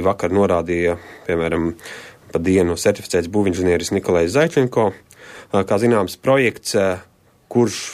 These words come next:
skaitās šis, ā, Priedienas iela divdesmit, ā, viņš sastāv no tirdzniecības centra, kurā bija Maxima un, ā, Drogas un šie visi veikali, kas tagad ir faktiski sabrucis, un no divpadsmit stāvu dzīvojamās mājas, kur, ā,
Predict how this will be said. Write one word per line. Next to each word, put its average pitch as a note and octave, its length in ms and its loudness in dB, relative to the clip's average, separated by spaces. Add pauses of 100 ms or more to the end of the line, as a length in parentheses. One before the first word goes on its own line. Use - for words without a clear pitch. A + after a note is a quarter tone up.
(560)
skaitās G2+ 600 -2
šis, - 360 -6
ā, F2+ 80 2 (280)
Priedienas G2 360 2
iela F#2+ 160 2
divdesmit, C#3 480 2
ā, F#2+ 260 0 (580)
viņš G#2+ 220 2
sastāv G2 460 0
no F#2 340 0 (260)
tirdzniecības G2 480 -2
centra, E3 380 2 (380)
kurā G#2 180 0
bija F#2 160 -2
Maxima G#2 460 0
un, F2+ 160 2
ā, F2 100 0 (140)
Drogas F#2+ 360 -2
un F2+ 80 -2
šie F2+ 160 0
visi F#2 200 -2
veikali, F#2 360 0 (420)
kas - 180 0
tagad F2+ 280 -2
ir - 120 -2
faktiski - 420 -6
sabrucis, C#3+ 600 0 (420)
un C3 160 4
no B2+ 160 4
divpadsmit A#2 520 -2
stāvu G#2+ 580 0 (180)
dzīvojamās G2 1000 0
mājas, F#2+ 520 0 (720)
kur, A#2 220 4
ā, G2 200 2